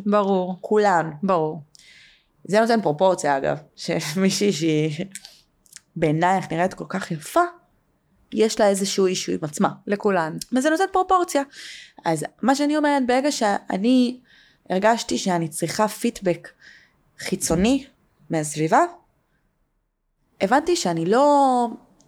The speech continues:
Speaker 2: זה לא בא לי מבפנים. ולקח לי המון זמן להשלים עם המון דברים שלא אהבתי בעצמי.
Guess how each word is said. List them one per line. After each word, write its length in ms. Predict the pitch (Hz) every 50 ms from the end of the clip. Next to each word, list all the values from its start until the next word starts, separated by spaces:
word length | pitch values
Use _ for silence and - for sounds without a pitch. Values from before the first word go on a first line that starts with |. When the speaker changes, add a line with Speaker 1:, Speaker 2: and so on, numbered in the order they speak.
| - - _ _ _ _ _ _ _ _
Speaker 2:
זה 160 | - 165 170
לא 80 | 190 254
בא 100 | 269 240
לי 200 | 180 170 156 151
מבפנים. 500 | 147 147 147 - - - 151 151 151 151 - _ _ _ _ _ _ _ _ _ _ _ - - - _ _ -
ולקח 320 | - 180 190 - 294 285 330
לי 60 | 311
המון 240 | 294 285 302 285 262
זמן 220 | 240 247 277 277
להשלים 380 | 254 226 196 196 - 254 254 247
עם 60 | 208
המון 240 | 185 190 220 226 208
דברים 300 | 190 196 202 247 277 269
שלא 340 | - - 330 359 370 349 294
אהבתי 240 | 247 - - 214
בעצמי. 400 | 196 202 196 196 - - 202 202